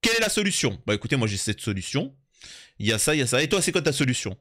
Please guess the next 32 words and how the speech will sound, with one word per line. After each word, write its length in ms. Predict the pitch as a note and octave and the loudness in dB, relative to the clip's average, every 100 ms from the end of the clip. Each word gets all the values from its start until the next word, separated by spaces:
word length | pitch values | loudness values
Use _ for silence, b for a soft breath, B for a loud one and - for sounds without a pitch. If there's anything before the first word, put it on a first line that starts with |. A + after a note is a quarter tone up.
| - | -12
Machin. 260 | - C3 D#4+ | -6 -4 -4
Bon, 120 | - | -8
écoute, 320 | - - C#3 F#2+ | -8 -6 -6 -6
je 120 | - | -6
pense 240 | C3 C3+ | -6 -4
que 40 | A2+ | -6
ma 100 | G#2 | -4
solution 360 | A2 A2 C3+ | -4 -2 -2
est 60 | G#2+ | -2
quand 80 | G#2 | 0
même 240 | G2+ D#2+ | -2 -4
bien 400 | G2 G2 G2+ G#2 | -8 -6 -2 -2
meilleure. 360 | G2 G#2+ F#3 A3+ B B - | 0 0 0 -2 B B -2
Est-ce 160 | A2 | -2
qu'on 120 | - | -2
peut 100 | G#2 | 0
la 80 | A#2 | 0
mettre 160 | A2+ A2+ | 0 0
en 60 | |
application ? 380 | A2 - D3 G#3 B B | -2 -2 -2 -2 B B
Au 140 | B2 B2+ | -2 2
pire, 180 | F3+ - | 2 0
ce 60 | |
qu'on 100 | A#2+ | 0
peut 80 | A2+ | 0
faire, 160 | B2 E3 | 0 0
c'est 140 | - | 0
qu'on 100 | A2+ | 0
la 80 | G#2 | 2
met 100 | G#2+ | 2
en 120 | G#2+ | 2
application, 540 | G#2+ A2 A#2 A2 - | 2 2 0 0 -2